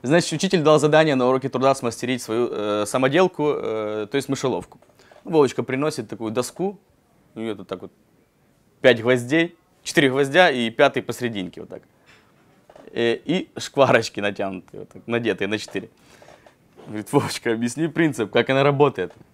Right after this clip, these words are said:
Ну, и все легко. А, значит, подходит мышка к этому столбу, вот так вот, останавливается возле, э, возле этого гвоздика, э, горлышком и смотрит, значит.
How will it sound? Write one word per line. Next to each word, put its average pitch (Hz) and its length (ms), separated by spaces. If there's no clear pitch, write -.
Ну, - 120
и 180 80
все - 180
легко. 127 460
А, 101 120
значит, 117 180
подходит 170 420
мышка 143 400
к - 40
этому 139 280
столбу, 120 340
вот 120 160
так 120 140
вот, - 120
останавливается 135 680
возле, 123 300
э, 120 560
возле 135 340
этого 127 300
гвоздика, 156 720
э, 123 260
горлышком 165 540
и - 80
смотрит, 98 420
значит. - 220